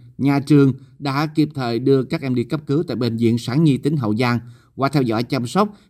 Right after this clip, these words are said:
hiện sức khỏe các em đã dần ổn định. Các bác sĩ vẫn tiếp tục tiến hành kiểm tra sức khỏe thêm cho các em. Những em nào khỏe sẽ tiến hành cho xuất viện. Được biết, điểm trường có năm lớp với tổng số một trăm hai mươi ba học sinh. Khi xảy ra sự việc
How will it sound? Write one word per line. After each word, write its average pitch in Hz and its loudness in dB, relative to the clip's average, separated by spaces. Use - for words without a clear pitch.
hiện 147 6
sức 214 -6
khỏe 131 -4
các 190 -10
em 131 -6
đã 127 -6
dần 131 -2
ổn 165 2
định. 117 4
Các 226 -2
bác 220 -2
sĩ 139 2
vẫn 135 0
tiếp 214 -6
tục 120 -2
tiến 196 0
hành 117 -2
kiểm 139 -2
tra 117 -2
sức 202 -4
khỏe 120 -4
thêm 123 -2
cho 127 -4
các 156 -8
em. 143 4
Những 160 6
em 170 0
nào 120 -2
khỏe 123 -4
sẽ 131 -4
tiến 196 -2
hành 113 0
cho 117 -2
xuất 202 -6
viện. 110 4
Được 151 2
biết, 240 -2
điểm 147 2
trường 131 2
có - -4
năm 151 0
lớp 190 -2
với 147 2
tổng 127 -4
số 180 -4
một 143 0
trăm 135 -4
hai 135 -2
mươi 131 0
ba 127 0
học 107 -4
sinh. 135 4
Khi 190 2
xảy 180 -2
ra 156 0
sự 139 -2
việc 127 0